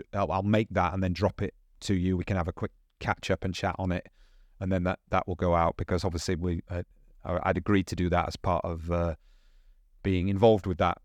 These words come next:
that project. So there is one, one of those episodes to, to come. But I'm actually, to be honest with you, I'm quite looking forward to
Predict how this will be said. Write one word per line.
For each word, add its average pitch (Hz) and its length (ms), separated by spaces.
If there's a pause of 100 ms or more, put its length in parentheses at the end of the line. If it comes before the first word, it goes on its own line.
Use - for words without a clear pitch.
that - 180
project. - 420
So 110 80
there 110 160
is 104 120
one, 92 480
one 110 160
of 87 100
those 95 220
episodes 90 520
to, 85 360 (140)
to - 160
come. 85 360
But 147 200
I'm 180 180
actually, 175 460 (260)
to 170 80
be 151 80
honest 170 240
with 151 100
you, 131 140
I'm 117 80
quite 135 280
looking 123 320
forward 120 420
to 110 560